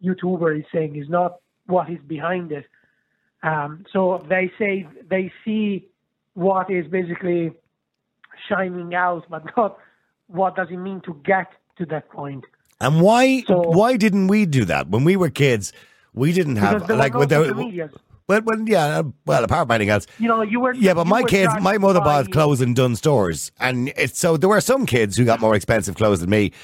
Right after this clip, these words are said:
Speaker 2: but it, but it didn't matter. Do you understand? Nobody really cared.
Speaker 1: Yeah, but I think it, it, it was even because there was a different, just a different generation. That they,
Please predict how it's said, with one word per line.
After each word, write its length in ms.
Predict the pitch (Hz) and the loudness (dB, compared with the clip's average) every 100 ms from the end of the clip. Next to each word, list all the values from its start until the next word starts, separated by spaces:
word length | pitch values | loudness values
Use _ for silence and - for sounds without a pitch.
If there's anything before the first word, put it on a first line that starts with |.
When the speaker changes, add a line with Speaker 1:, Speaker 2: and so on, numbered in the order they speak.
| - - - | -20 -20 0
Speaker 2:
but 120 | 196 | 0
it, 200 | 151 - | 0 -2
but 100 | 190 | -2
it 80 | 165 | 0
didn't 260 | 233 156 123 | -2 0 0
matter. 400 | 139 147 65 - _ 110 | 2 0 -2 -10 _ -2
Do 80 | |
you 40 | 160 | 0
understand? 300 | 165 143 180 | 0 -2 0
Nobody 280 | 190 208 165 | 0 0 0
really 240 | 151 127 | 0 0
cared. 560 | 92 139 151 65 - - _ _ _ _ _ _ _ _ _ _ _ _ _ _ _ _ _ | 0 0 0 -4 -10 -20 _ _ _ _ _ _ _ _ _ _ _ _ _ _ _ _ _
Speaker 1:
Yeah, 420 | 170 196 233 208 | -6 -2 0 0
but 280 | 190 214 247 | -2 -4 -2
I 180 | 196 196 | -2 -2
think 260 | 262 262 | -2 -2
it, 160 | 240 233 226 | -2 -4 -4
it, 80 | 175 | -6
it 160 | 285 180 285 | -6 -6 -2
was 220 | 196 185 | -2 -2
even 260 | 208 185 180 | -4 -6 -6
because 320 | 170 190 185 | -4 -2 -2
there 80 | 185 | -2
was 180 | 175 170 | -4 -6
a 60 | 160 190 | -6 -8
different, 400 | 190 - 180 170 _ _ _ _ _ - | -8 -4 -6 -6 _ _ _ _ _ -2
just 200 | 196 - | -2 -4
a 80 | |
different 380 | 156 214 - 185 | -10 -8 -6 -6
generation. 840 | 175 165 170 170 - 175 156 160 - | -6 -4 -4 -4 -6 -8 -8 -14 -6
That 260 | 180 175 160 | -4 -4 -2
they, 300 | 190 190 | -2 -2